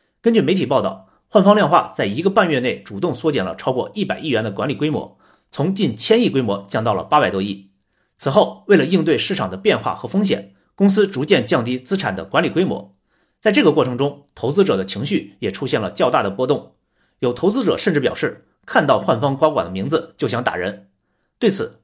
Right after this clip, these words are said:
换方高管陆某在朋友圈诚恳地致歉，表示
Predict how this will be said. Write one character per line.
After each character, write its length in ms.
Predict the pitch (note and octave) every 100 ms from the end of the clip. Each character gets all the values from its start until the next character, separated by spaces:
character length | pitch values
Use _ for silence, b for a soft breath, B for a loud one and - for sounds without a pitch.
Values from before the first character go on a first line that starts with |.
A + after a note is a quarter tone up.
| _
换 180 | G3
方 140 | D3+ E3+
高 140 | E3+
管 120 | D#3
陆 140 | A2 G#3+
某 240 | A2+ - -
在 120 | G#2+
朋 180 | G2 C#3+
友 60 |
圈 240 | A2+ C3 C3
诚 200 | - F3+
恳 100 | -
地 80 | -
致 140 | C#3+
歉， 340 | - - - b b -
表 120 | A#2
示 160 | G3